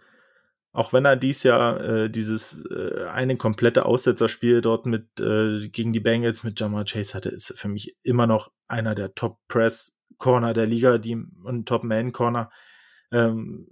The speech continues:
äh, wahrscheinlich mit der physischste Corner in der ganzen N F L, ähm, und vielseitig einsetzbar. Und, ähm, das ist jemand, der,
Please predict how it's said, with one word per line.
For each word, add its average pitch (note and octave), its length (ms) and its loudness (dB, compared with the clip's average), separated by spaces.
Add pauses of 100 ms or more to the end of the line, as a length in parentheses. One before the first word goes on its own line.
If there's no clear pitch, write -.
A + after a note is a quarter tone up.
(120)
äh, B2 200 -6
wahrscheinlich A#2+ 520 -2
mit B2 220 2
der A#2+ 100 8
physischste C#3 580 2
Corner A#2+ 400 -2
in A#2 80 -4
der A#2 80 -4
ganzen A#2 320 -6
N A2+ 140 -8
F A2 120 -12
L, A2+ 260 -4 (640)
ähm, G#2+ 500 0 (380)
und A#2 180 -2
vielseitig A#2 720 6
einsetzbar. A2 640 0
Und, G#2+ 340 -12
ähm, G#2+ 260 -6
das G#2 160 -2
ist G#2+ 140 -10
jemand, A2+ 360 -2
der, G#2+ 280 2